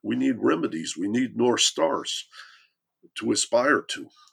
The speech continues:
And when I see some of the most insightful and prosperous people showing symptoms of despair, I think the alarms that you're setting off in your book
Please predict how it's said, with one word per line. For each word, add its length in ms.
And 120
when 160
I 100
see 260
some 300
of 140
the 80
most 340
insightful 720
and 120
prosperous 640
people 380
showing 420
symptoms 560
of 160
despair, 500
I 60
think 260
the 160
alarms 500
that 200
you're 80
setting 320
off 200
in 100
your 120
book 340